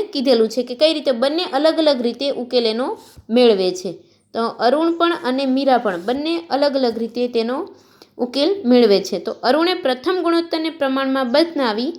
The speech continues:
સમીકરણ મેળવ્યું અને સમીકરણનો ઉકેલ મેળવ્યો. એટલે કે બંને રીતે શોધી શકાય છે. હવે ઉદાહરણ પાંચ છે, એમાં કીધું છે કે છ કટોરાની કિંમત નેવું રૂપિયા છે.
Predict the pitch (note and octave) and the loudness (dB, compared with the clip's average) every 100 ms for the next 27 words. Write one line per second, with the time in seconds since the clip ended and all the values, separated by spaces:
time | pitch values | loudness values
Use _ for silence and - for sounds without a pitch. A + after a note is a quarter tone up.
0 | - _ _ - C#4+ E4+ E4+ C4 A3 G#3 | -14 _ _ -2 0 2 2 2 2 2
1 | F#3+ E3+ - - G3 G#3+ A3+ B3 B3 B3+ | 0 -2 -8 -8 -6 -4 -4 -4 -4 -2
2 | G#3+ A3+ - B3+ G3 F3+ E3+ E3 E3+ - | -2 -2 0 2 2 0 -2 -4 -8 -14
3 | - - _ _ _ _ _ _ _ _ | -20 -20 _ _ _ _ _ _ _ _
4 | _ _ _ - - - - C4 C4+ A#3+ | _ _ _ -20 -20 -20 -2 0 4 4
5 | A#3 C4 C#4+ A#3+ A3 B3+ F#4 B4+ - _ | 4 4 4 2 2 2 2 -2 -10 _
6 | - C#4+ A#3+ A3+ A3+ G3 F3+ F#3 G3 F3 | 0 2 2 2 0 0 -2 -2 -8 -12
7 | - _ _ _ _ _ _ _ _ _ | -16 _ _ _ _ _ _ _ _ _
8 | _ _ _ F#3+ A#3 E4+ E4+ E4 E4+ E4 | _ _ _ 2 4 4 4 4 2 2
9 | E4+ A#3+ G#3+ - C4 - B3 D4+ F4 E4+ | 0 0 -2 -4 -8 -6 -4 -2 0 0
10 | E4 D4+ - C4+ C4+ C4 - D#4+ E4+ E4+ | 0 -2 -4 -6 -6 -4 0 0 2 0
11 | E4 E4 D#4+ D#4+ D#4+ C#4+ G3 - A3+ D4 | 0 -2 -2 -4 -6 -6 -6 -8 -4 0
12 | E4 B3 G3+ G3+ F3+ F3+ G3 | 0 0 -2 -2 -2 -4 -8